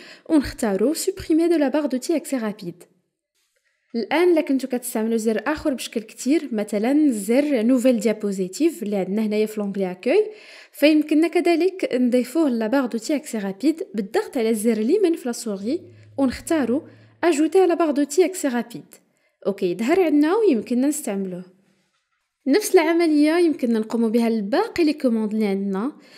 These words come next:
فلا رجعنا لا باغ دوتي أكسي رابيد وضغطنا على هاد السهم كتفتح لينا هاد النافذة، ومن بعد نضغطوا هنايا، وهنا يمكننا اختيار إضافة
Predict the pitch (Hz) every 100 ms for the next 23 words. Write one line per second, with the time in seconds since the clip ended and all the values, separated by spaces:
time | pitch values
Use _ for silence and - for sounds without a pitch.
0 | - - - 196 285 277 262 277 277 269
1 | 247 269 262 254 - 247 233 240 277 247
2 | 214 208 233 196 208 185 - 294 330 349
3 | - 196 - - 233 214 220 202 208 240
4 | 330 277 196 190 208 - 196 190 185 392
5 | 403 - - 208 196 190 202 - 285 349
6 | 359 - 214 233 202 185 208 330 - _
7 | _ - 254 196 208 196 254 359 330 285
8 | 269 240 220 - - 196 190 240 302 -
9 | - - - _ 214 202 196 294